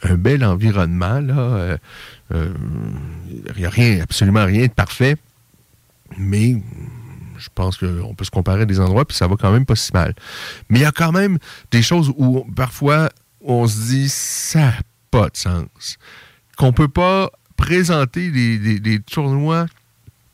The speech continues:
de façon légale, sécuritaire de jiu brésilien sur le t-, le territoire québécois.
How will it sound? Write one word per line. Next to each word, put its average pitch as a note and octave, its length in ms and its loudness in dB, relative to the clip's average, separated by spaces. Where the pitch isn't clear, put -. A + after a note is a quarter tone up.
de G#2+ 140 2
façon C3+ 400 0
légale, C#3 520 2
sécuritaire C#3 640 0
de G#2+ 160 0
jiu C3 140 2
brésilien A#2 720 2
sur - 180 -4
le G2 60 0
t-, - 160 -8
le G2+ 120 2
territoire A#2 540 0
québécois. B2 600 0